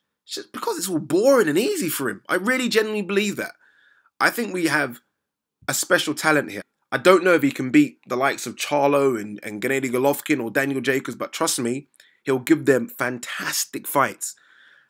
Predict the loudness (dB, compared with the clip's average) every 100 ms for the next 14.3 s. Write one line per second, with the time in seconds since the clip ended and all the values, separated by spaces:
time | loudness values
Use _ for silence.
0 | _ 0 0 2 4 4 2 -2 -2 0
1 | 0 0 0 0 0 -2 -4 -2 -2 -2
2 | -2 -4 -8 -14 _ _ _ -8 -4 0
3 | -2 -2 -4 -2 -2 -4 -10 -10 -12 -14
4 | -16 -16 -18 _ _ _ -4 2 2 2
5 | 0 0 -2 -6 0 0 0 -6 -4 -6
6 | -4 -2 2 4 4 2 0 -2 -2 0
7 | -2 -4 -4 -6 -4 -4 -6 -8 -10 -10
8 | -10 -12 -8 -8 -8 -4 -2 -2 -6 -10
9 | -4 -4 -2 -4 -4 -2 -2 -2 -4 -4
10 | -4 -2 0 0 -2 -10 -16 _ _ -6
11 | -2 -2 0 -2 -2 -4 -4 -2 -2 -2
12 | -6 -6 -4 0 0 0 -6 -4 -4 -4
13 | -6 -8 -6 -4 0 0 -2 -2 -2 -2
14 | -8 -16